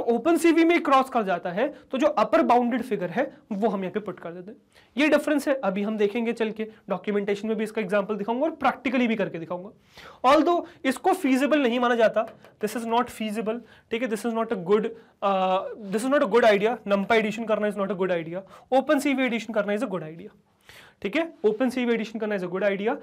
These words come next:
numpy एडिशन करना is not a good idea, क्योंकि इससे पिक्सेल्स खराब कर, हो जाते हैं आपके। अब ओपन सीवी एडिशन करने के लिए दो फंक्शंस हमें प्रोवाइड करता है, which is C V two dot add, एक तो बहुत सिंपल सा है सीवी टू डॉट एड।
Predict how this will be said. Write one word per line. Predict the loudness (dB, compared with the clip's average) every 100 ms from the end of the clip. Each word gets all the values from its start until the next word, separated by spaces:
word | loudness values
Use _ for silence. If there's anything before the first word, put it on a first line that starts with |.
| -8 -2
numpy | -2 0
एडिशन | -2 -2 -4
करना | -2 -2
is |
not | -4 -6
a |
good | -6 -10
idea, | -12 -14
क्योंकि | -16 -18 -6 0
इससे | 0 0 -2
पिक्सेल्स | -2 -4 -2 -2
खराब | -2 -2 -2 -4
कर, | -6
हो | -6
जाते | -6 -8 -12
हैं | -14
आपके। | -14 _ _ -20 -20 -4 0
अब | 2
ओपन | 4 4 6
सीवी | 6 6 4
एडिशन | 4 2 2 2
करने | 2 2 0
के | 0
लिए | 0
दो | 0 2 4
फंक्शंस | 4 2 0 -6 -4
हमें | -2 -2 -4 -10 -20 -8 -2
प्रोवाइड | 2 2 0 -4
करता | -12 -14
है, | -20 _ _ -20 -12 -4
which | -2 0
is | -2 -2
C | 0 0 2
V | 2 0
two | -2 0
dot | 0 2 0 0 -4 -20 _ _ _ -2
add, | 2 0 0 -16 _ _ _ _ _ _ -20 -20 _ _ -8
एक | -4
तो |
बहुत | 2 2 2
सिंपल | 0 -2
सा | 0
है | -2
सीवी | -2 -4 -2
टू | -4 0
डॉट | 2 2
एड। | -2 -4